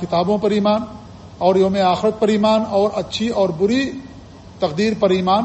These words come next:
اور رسولوں پر ایمان، یہ چھ ایمان کے ارکان ہیں۔ ٹھیک ہے،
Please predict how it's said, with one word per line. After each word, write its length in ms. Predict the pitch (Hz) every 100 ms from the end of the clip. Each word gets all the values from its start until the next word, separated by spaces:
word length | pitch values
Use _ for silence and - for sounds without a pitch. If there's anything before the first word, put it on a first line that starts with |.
| -
اور 200 | - 190
رسولوں 380 | 208 196 220 196
پر 140 | 190 165
ایمان، 280 | 170 143 127 - - - - - - 175
یہ 100 | 180 -
چھ 240 | - 208 185 - - -
ایمان 320 | 185 185 180
کے 100 | 185
ارکان 240 | 165 156 143
ہیں۔ 240 | 110 - - - - - - - - - - - - - - - - -
ٹھیک 220 | 185
ہے، 100 | 226